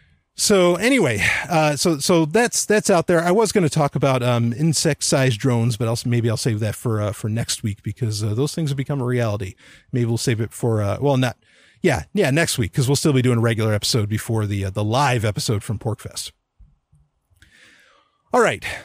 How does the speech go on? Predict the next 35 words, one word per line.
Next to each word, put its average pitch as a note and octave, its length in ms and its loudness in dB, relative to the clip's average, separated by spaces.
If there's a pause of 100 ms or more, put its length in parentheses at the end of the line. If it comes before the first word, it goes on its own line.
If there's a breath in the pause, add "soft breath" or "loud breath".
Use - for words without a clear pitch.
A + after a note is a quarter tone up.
(180 loud breath)
Um, E3+ 400 2
I A#3 140 2
want C4+ 260 2
to G#3 140 2
get E3 220 2
into, B2 560 2 (340 loud breath)
uh, C3 360 -2
why D3 180 0
don't G#3 100 2
we F3 80 4
break C#3+ 300 2
into C3 320 2
this B2+ 180 0
week's - 320 -2 (300)
main B2+ 320 2
story? G2+ 480 -4 (400 soft breath)
Uh, G#2+ 180 -2
because A#2 520 0
I've, C#3 680 0 (760)
well, G#3 260 0
this D#4+ 220 2
one's C#4 200 2
kind A3+ 200 2
of F#3+ 100 4
a, D#3 240 4
kind F#3+ 160 2
of D#3 80 4
a D#3 40 2
survival C3 600 2
tip, - 400 -4
especially F#3+ 640 2
if D3 140 -2
you're C3+ 160 4
a B2+ 100 0
moviegoer. G2+ 600 0